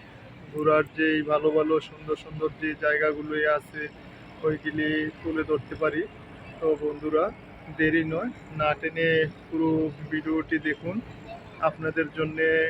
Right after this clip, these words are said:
সুন্দর সুন্দর ভিডিও নিয়ে আসার জন্যে আমি এমডি আমান, আর YouTube চ্যানেলে আমার নাম হলো আমান অফিসিয়াল। তো যারা যারা আমার YouTube-এ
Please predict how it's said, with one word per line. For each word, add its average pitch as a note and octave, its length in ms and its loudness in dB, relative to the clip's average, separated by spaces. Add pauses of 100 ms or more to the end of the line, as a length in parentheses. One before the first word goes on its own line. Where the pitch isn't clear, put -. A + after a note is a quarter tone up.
(440)
সুন্দর D#3+ 360 -6
সুন্দর D#3+ 340 4 (920)
ভিডিও D#3 280 2 (140)
নিয়ে D#3 160 2 (100)
আসার D#3 260 0 (120)
জন্যে D#3 260 -2 (220)
আমি D3+ 220 -6 (800)
এমডি D3+ 220 0 (120)
আমান, D#3 300 0 (840)
আর D3+ 140 4 (140)
YouTube D3+ 360 -4
চ্যানেলে D#3 400 2 (240)
আমার D3+ 180 -2 (120)
নাম D3 140 0 (100)
হলো D#3 200 0 (500)
আমান D#3 220 0 (140)
অফিসিয়াল। D#3 500 2 (280)
তো D#3 80 4 (300)
যারা D3+ 200 4 (100)
যারা D#3 180 6 (160)
আমার D3+ 200 2 (120)
YouTube-এ D3+ 420 0